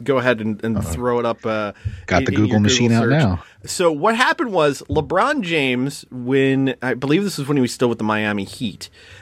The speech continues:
Speaker 1: uh, they won the N B A Finals, and during, um, the para-,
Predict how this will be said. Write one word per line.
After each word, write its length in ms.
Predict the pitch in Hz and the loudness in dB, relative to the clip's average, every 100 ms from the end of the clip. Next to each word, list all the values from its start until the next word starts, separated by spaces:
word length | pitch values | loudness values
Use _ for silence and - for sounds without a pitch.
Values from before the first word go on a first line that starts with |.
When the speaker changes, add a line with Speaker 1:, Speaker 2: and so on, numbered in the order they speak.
| - | -6
Speaker 1:
uh, 260 | 120 117 107 | 0 2 2
they 220 | 117 143 | 2 4
won 600 | 175 165 151 131 123 127 127 - | 4 4 4 4 2 -2 -6 -8
the 200 | 120 120 | -4 -2
N 100 | 127 | 0
B 140 | 135 | 2
A 140 | 127 127 | 2 2
Finals, 640 | 92 95 90 92 127 - - | 0 -2 -2 -6 -10 -14 -12
and 600 | 123 120 117 117 113 110 | -2 0 2 0 -2 -4
during, 600 | 107 135 135 135 135 131 - - - - | 0 4 4 4 4 2 -2 -12 -18 -2
um, 560 | 117 117 107 107 104 104 | 2 2 2 -2 -4 -6
the 340 | 127 110 117 110 | -10 -4 -2 -2
para-, 540 | - 117 110 110 127 | -2 -2 -2 -2 -4